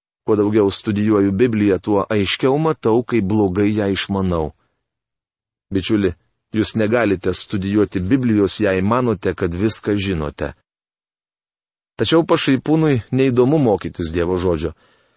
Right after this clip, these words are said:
Skelbdami jam žodį, tik gaištate laiką. Pagarbi Viešpaties baimė,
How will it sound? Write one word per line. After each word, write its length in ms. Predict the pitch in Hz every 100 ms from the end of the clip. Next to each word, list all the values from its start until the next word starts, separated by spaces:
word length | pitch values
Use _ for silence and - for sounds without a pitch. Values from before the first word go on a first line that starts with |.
| _ -
Skelbdami 580 | - 123 117 131 147
jam 200 | 160 131
žodį, 460 | 101 117 135 139 147 - _ _ _ _ _ _
tik 120 | 117 98
gaištate 440 | 92 - 87 90
laiką. 400 | 85 82 82 80 _ _ _ _ _ _ _ _ _ _ _ _ _ _ _ _ _ _ _ _ _ _ _ _ _ _ -
Pagarbi 480 | 113 117 104 117 95 -
Viešpaties 640 | 107 117 - 98 104 92 87
baimė, 420 | 110 123 107